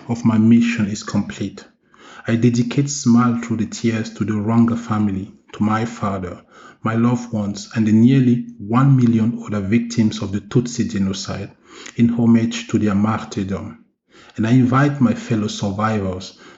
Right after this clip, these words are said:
to continue with the sacred task. Otherwise, they will never know peace, as I once did not myself. As for me, my work is far from done. I will, I'll vow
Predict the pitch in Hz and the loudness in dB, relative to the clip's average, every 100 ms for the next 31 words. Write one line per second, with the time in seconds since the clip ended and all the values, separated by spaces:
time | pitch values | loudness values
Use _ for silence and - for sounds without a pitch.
0 | - 120 - 123 120 - 127 127 120 107 | -4 -4 -2 0 0 2 4 6 4 2
1 | 101 107 - 120 117 113 - - 95 98 | -4 -4 -4 -4 -4 -6 -6 -8 -10 -10
2 | - - _ _ _ _ - 113 107 110 | -14 -16 _ _ _ _ -12 -6 -2 0
3 | 113 127 123 - - 104 101 101 107 113 | 0 0 -2 -10 -8 -2 2 4 4 4
4 | 117 107 104 101 - - 95 - - - | 2 2 0 0 -6 -6 -6 -8 -12 -14
5 | - _ _ - - 98 104 104 117 123 | -20 _ _ -14 -8 -4 -2 0 4 4
6 | - - 107 - 104 95 - - 101 98 | 2 -4 -4 0 -2 -2 -10 -8 -8 -8
7 | - 101 95 - - _ _ _ - 107 | -6 -6 -6 -10 -18 _ _ _ -10 -8
8 | - 110 120 170 - - _ - - 110 | -4 2 4 4 0 -14 _ -20 -10 -4
9 | 107 101 123 123 104 - - - 113 - | -2 0 0 0 -2 -6 -14 -8 -6 -4
10 | 113 104 - - 98 101 98 92 - - | -2 -2 -4 -2 -2 0 -2 -2 -8 -18
11 | _ _ - - 107 131 135 135 - - | _ _ -16 -6 -2 4 4 2 -6 -18
12 | - 113 110 117 131 113 | -6 -2 0 2 0 0